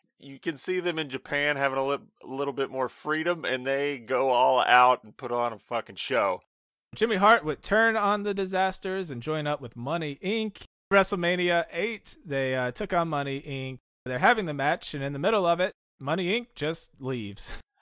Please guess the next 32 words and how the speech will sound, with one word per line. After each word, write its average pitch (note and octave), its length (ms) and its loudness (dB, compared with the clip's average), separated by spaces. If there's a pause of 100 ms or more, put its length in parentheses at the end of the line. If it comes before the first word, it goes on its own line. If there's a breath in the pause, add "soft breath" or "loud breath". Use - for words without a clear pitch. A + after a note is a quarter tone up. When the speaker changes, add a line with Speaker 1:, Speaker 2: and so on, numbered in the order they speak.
(140)
Speaker 1:
Yeah, E3+ 360 2
it's - 180 -14
the A3 140 -4
most G3+ 340 0
classic F#3 520 -2
heel F3+ 340 -2
bullshit E3+ 640 -6
there D#3+ 200 -2
is. D3+ 300 -4 (240)
The D3 80 0
whole D#3 160 4
idea D3+ 420 2
of, B2+ 120 0 (120)
"Hey, F3 300 0 (220)
they E3 100 0
got F#3+ 160 2
the D#3+ 80 -10
titles, F3 480 0
why E3+ 140 0
don't F3+ 160 -2
they F#3 100 -6
just D#3+ 160 -8
walk F3 320 2
off F#3 240 2
and E3+ 160 -10
get E3 160 -8
D E3+ 160 -12
Q'd F#3 260 -6
or, E3+ 160 -10 (220)
or D#3 140 0
counted F3+ 400 0
out?" F#3 240 10